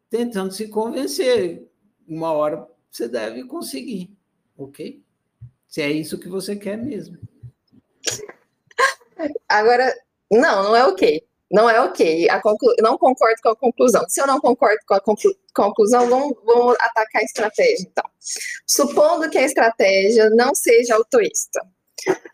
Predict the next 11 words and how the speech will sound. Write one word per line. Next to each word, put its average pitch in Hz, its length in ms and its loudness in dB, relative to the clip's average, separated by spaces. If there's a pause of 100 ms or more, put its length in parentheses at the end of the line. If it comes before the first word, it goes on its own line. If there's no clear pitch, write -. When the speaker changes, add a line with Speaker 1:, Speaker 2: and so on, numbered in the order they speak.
(380)
Speaker 2:
por 359 200 4
que 330 260 0
que 339 120 -4
conversar 226 540 2
comigo 202 380 2
mesma 202 360 4
não 254 160 4
seria 262 460 4
uma 220 180 2
estratégia 190 560 2
altruísta? 180 560 -2